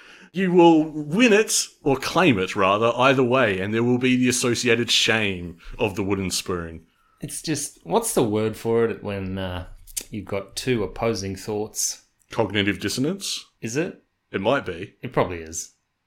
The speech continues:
Speaker 1: Well, you're not thinking of the unstoppable force versus the immovable object. I don't think that was your point.
Speaker 2: No, I'm not going for any Kundera this week.
Speaker 1: Okay, go on.
Speaker 2: I just know that in the past, when it looked like we were getting a really high draft pick,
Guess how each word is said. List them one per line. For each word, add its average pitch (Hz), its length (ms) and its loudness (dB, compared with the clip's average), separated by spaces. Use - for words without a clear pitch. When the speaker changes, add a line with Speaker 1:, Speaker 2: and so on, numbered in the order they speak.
Speaker 1:
Well, 127 140 4
you're 139 100 4
not 160 140 4
thinking 135 220 2
of 107 80 0
the 110 80 2
unstoppable 104 520 -2
force 98 360 -2
versus 92 360 -6
the 95 100 -8
immovable 92 400 -4
object. 87 400 -10
I 104 40 -4
don't 113 140 2
think 113 160 -6
that 101 140 -8
was 92 140 -10
your 85 80 -12
point. 87 300 -10
Speaker 2:
No, 98 120 -6
I'm 98 440 -2
not 98 180 -6
going 92 220 -8
for 95 120 -14
any 98 140 -8
Kundera 95 520 -10
this 95 220 -8
week. 92 400 -14
Speaker 1:
Okay, 87 340 -8
go 117 200 2
on. 120 200 -2
Speaker 2:
I 131 80 -4
just 190 260 -4
know 180 140 4
that 147 120 2
in 165 120 2
the 196 80 0
past, 127 680 -6
when 123 140 -2
it 127 80 -4
looked 156 220 -4
like 156 160 -2
we 143 80 -4
were 131 60 -2
getting 123 240 -4
a - 20 -4
really 123 240 -2
high 175 160 -8
draft 127 340 -8
pick, - 360 -12